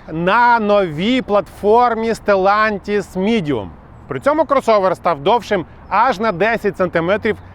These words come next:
на шість сантиметрів ширшим і на два сантиметри вищим. І при цьому в українській лінійці тільки два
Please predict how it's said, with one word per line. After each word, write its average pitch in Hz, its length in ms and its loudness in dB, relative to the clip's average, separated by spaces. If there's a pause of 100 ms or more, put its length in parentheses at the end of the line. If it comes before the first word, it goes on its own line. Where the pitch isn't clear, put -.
(100)
на 180 200 0
шість 240 340 -6
сантиметрів 170 680 -4 (240)
ширшим 208 640 0 (200)
і 226 200 -2
на 190 200 0
два 185 360 0 (360)
сантиметри 180 800 0 (340)
вищим. 160 580 -2 (120)
І 240 340 2 (280)
при 302 180 0
цьому 330 500 2 (120)
в 156 140 -6
українській 220 680 -2
лінійці 262 720 -4 (520)
тільки 262 640 -4
два 196 560 0